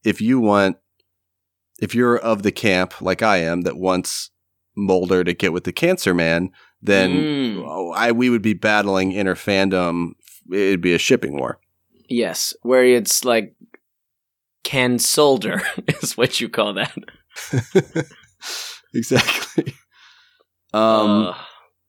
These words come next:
Speaker 1: do you know what O T P is?
Speaker 2: One, or one true pairing. That's your
Speaker 1: Yep.
Speaker 2: actual soulmate. These are
Speaker 1: Mm-hmm.
Speaker 2: too easy,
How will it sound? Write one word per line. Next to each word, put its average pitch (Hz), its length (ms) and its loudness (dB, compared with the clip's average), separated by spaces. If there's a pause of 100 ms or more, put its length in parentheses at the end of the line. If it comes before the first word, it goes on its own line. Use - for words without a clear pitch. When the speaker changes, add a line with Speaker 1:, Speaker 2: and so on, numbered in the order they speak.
(100)
Speaker 1:
do - 80 0
you 107 60 4
know 101 100 6
what 98 100 2
O 98 100 2
T 101 200 0
P 104 220 2
is? 120 360 0 (300)
Speaker 2:
One, 113 440 -4
or 123 300 2
one 127 240 2
true 147 180 -2
pairing. 165 480 0 (100)
That's - 260 -4
your 135 100 2
Speaker 1:
Yep. 120 140 4
Speaker 2:
actual 131 600 0
soulmate. 123 760 -2 (640)
These 113 180 -8
are 107 40 -4
Speaker 1:
Mm-hmm. 104 260 -2
Speaker 2:
too 143 240 4
easy, 117 500 2